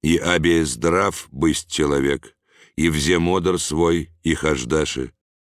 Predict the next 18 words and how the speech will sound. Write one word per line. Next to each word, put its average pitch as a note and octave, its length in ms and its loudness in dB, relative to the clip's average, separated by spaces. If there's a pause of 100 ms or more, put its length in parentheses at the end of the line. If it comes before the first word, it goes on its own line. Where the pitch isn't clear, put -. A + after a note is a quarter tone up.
(300)
Беже F2+ 460 2
суббота D#2+ 640 -2
в - 80 -12
той D2 260 -2
день. C2 380 -4 (880)
Глаголах F2 640 2
уже F2+ 320 2
жидове E2 640 0
исцелевшему: D#2+ 1040 -2 (440)
"Суббота F#2+ 580 2
есть, G2 560 -2 (300)
и F2+ 120 0
не F2+ 120 4
достоит F2+ 840 0
те F#2+ 180 -2
взяти D#2+ 500 0
одра D#2 500 -2
твоего". C#2+ 600 -2